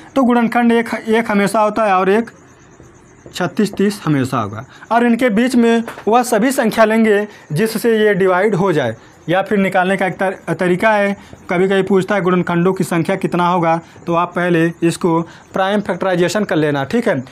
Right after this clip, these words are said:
इस टाइप के क्वेश्चन अगर आपको, इस टाइप के प्रश्न अगर आपको देखना है बहुत अच्छे से और ज़्यादा से ज़्यादा, तो आप पिछले क्लास में जाइएगा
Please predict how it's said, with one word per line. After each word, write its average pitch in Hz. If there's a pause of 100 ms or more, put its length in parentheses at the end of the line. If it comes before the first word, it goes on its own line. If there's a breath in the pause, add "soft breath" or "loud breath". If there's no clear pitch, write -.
(220 loud breath)
इस 233
टाइप 240
के 247
क्वेश्चन 233
अगर 220
आपको, 214
इस 208
टाइप 208
के 220
प्रश्न 208
अगर 202
आपको 196
देखना 185
है 196 (320 loud breath)
बहुत 185
अच्छे 208
से 208 (220 loud breath)
और 175
ज़्यादा 190
से 240
ज़्यादा, 208
तो 208
आप 202
पिछले 214
क्लास 214
में 196
जाइएगा 190